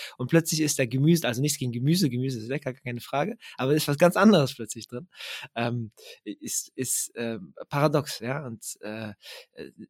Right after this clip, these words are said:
sehen wir leider, das empfinde ich so, ähm, ein, ein Teil der Gesellschaft, und zwar die Hälfte der Gesellschaft, die die Frau ausbildet, die nächsten Generationen, äh, quasi auch erzieht und, und auf, auf die Welt setzt, ma-, maßgeblich, ähm,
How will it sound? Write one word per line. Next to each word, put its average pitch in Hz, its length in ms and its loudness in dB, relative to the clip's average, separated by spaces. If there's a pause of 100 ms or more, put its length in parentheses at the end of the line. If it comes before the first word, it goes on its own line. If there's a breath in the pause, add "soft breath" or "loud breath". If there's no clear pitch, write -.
(180)
sehen 175 380 4
wir 190 100 10
leider, 151 380 4
das 151 280 -2 (960)
empfinde 131 340 -2
ich 113 100 -2
so, 151 240 -4 (480)
ähm, - 400 -8 (360)
ein, - 400 -10
ein 135 160 -2
Teil 165 200 8
der 165 120 6
Gesellschaft, 139 640 -2
und 110 160 -10
zwar 113 120 -8
die 123 100 -2
Hälfte 143 260 2
der 107 100 -4
Gesellschaft, 104 400 -10
die 110 80 -8
die 104 80 -8
Frau 107 240 -8
ausbildet, 110 480 -4
die 117 100 -6
nächsten 135 280 -2
Generationen, 127 800 4 (280 loud breath)
äh, 113 140 -8 (360)
quasi 120 360 -4
auch 113 140 -12
erzieht 180 480 -4
und, 104 220 -8
und 107 160 -10
auf, 101 180 -10
auf 110 120 -14
die 110 120 -8
Welt 170 220 0
setzt, - 360 -8
ma-, 107 200 -10
maßgeblich, 131 840 -8 (540 loud breath)
ähm, 110 300 -8